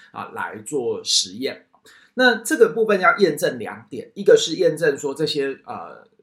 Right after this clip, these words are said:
睡眠作息比较紊乱的失眠的患者来说，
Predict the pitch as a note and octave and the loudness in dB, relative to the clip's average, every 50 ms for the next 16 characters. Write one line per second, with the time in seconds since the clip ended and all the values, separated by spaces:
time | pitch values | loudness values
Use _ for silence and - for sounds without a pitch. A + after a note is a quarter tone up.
0 | _ _ - - - - E3 C#3+ C3 A2 G2 G2+ A#2 C3 D#3+ C3+ - - G2 F#2 | _ _ -16 0 2 2 2 2 -2 -8 -12 -14 -10 -6 -6 -6 -6 -6 -12 -14
1 | - F2 - B2+ B2 A#2 - - D#3+ D3 B2 B2 C3+ C#3 B2 A2 G#2 F#2+ G2+ F#2+ | -18 -18 -10 -8 -8 -6 -4 -4 -4 -4 -4 -2 -2 -2 -2 -2 -6 -10 -16 -16
2 | D2 - - - - C#3 C#3 C#3 C3 G#2 F#2 G2+ G2 - - E3+ C3 A2 G2+ G2+ | -16 -8 -6 -6 -4 -4 -6 -10 -12 -14 -16 -16 -18 -10 -4 -2 -2 -2 -4 -8
3 | - - - E2+ D2+ - G2+ - - - G#2 G2+ G#2 | -14 -16 -16 -16 -16 -18 -18 -16 -14 -12 -12 -12 -14